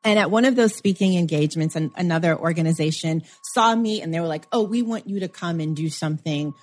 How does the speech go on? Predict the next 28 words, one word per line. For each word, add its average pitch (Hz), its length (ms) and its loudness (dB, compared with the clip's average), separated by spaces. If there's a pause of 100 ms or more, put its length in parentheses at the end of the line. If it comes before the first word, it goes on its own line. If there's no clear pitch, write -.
(240)
for 160 580 0 (200)
the 170 120 -2
entrepreneurs 170 840 -2
and 156 100 -6
small 156 240 -6
business 160 380 -6
owners 151 280 -6
that 175 140 -4
we 494 220 -2
support." 123 480 -4 (200)
Okay, 403 220 -8 (120)
perfect, 190 420 -4
fine. 92 440 -10 (360)
We're 202 240 4
exchanging 254 600 2
email 208 340 0
messages. 185 640 -2
We 147 80 -6
finally 202 440 0
get 170 160 -4
on 170 200 -2
the 165 80 -6
call. 147 400 -4 (100)
In 254 100 2
the 277 200 0 (260)
email 269 320 2
messages, 160 640 -2
though, 156 320 0